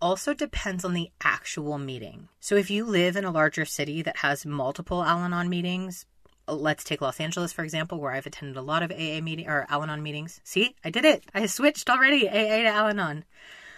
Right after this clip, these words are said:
Ugh, it's insidious. So, like, the West Side Santa Monica meeting is really different vibe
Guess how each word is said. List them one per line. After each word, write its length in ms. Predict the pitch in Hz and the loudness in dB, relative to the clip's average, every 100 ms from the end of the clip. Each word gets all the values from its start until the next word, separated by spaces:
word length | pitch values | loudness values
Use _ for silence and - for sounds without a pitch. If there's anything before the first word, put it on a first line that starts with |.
| - - | -20 -4
Ugh, 180 | 196 170 - | -2 -2 -4
it's 160 | 170 - | -4 -4
insidious. 560 | 160 156 147 143 - - _ - | -6 -4 -6 -8 -12 -20 _ 8
So, 300 | 233 208 - | 10 10 10
like, 160 | 220 190 | 6 8
the 120 | 208 | 8
West 340 | 185 196 208 | 10 6 6
Side 260 | - 202 185 | 4 4 4
Santa 240 | 208 190 | 4 4
Monica 380 | 180 165 175 185 | 6 4 2 0
meeting 480 | 175 139 143 143 156 - | -2 -2 -4 -6 -8 0
is 220 | 196 185 | 2 2
really 400 | 180 208 220 220 | 2 2 4 4
different 360 | 185 190 170 | 2 0 -2
vibe 440 | 185 269 185 143 | 0 0 0 -6